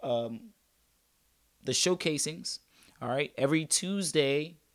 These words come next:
and Friday at seven thirty, Tiffy Jewel does a showcasing where you can get your Tiffy drip, where you can get your bling bling on, you know what I'm saying? So you can be balling. She got s-,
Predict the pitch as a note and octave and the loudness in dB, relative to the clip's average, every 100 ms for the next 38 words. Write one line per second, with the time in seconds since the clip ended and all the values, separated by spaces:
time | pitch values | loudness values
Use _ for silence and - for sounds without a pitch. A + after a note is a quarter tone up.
0 | _ _ _ _ - C3 B2 D3 D3 D3 | _ _ _ _ -6 -6 -2 0 2 2
1 | C#3 C3+ D#3 D3 C#3+ C#3+ C3+ C3+ - D#3+ | 2 2 2 0 -2 -2 -2 -2 -4 -4
2 | D#3 C#3+ C#3+ C3+ C3 C3 - C3+ A2+ - | -4 -2 -2 0 -2 -2 -4 -4 0 0
3 | D#3 - B2+ A2 A2 - - - C3 C3+ | 0 0 -2 -2 -6 -14 -16 -4 -2 0
4 | B2 C3 - E3 - A#2+ B2+ - _ _ | -2 -4 -2 -2 -4 -4 -4 -4 _ _
5 | - C3 C3+ C3+ G#2+ C#3+ E3 C#3 C3+ B2+ | -8 -4 -4 -4 -4 -4 -2 0 0 0
6 | A#2+ A#2+ C3+ D3+ - _ - B2+ B2 A#2 | 0 -2 -8 -14 -20 _ -6 -4 -2 -4
7 | C3 A#2+ B2 B2+ A#2+ A#2 C#3+ C3 A#2+ - | -4 -4 -6 -6 -2 0 2 0 -4 -12
8 | - - - D3 C3+ | -20 -8 0 2 2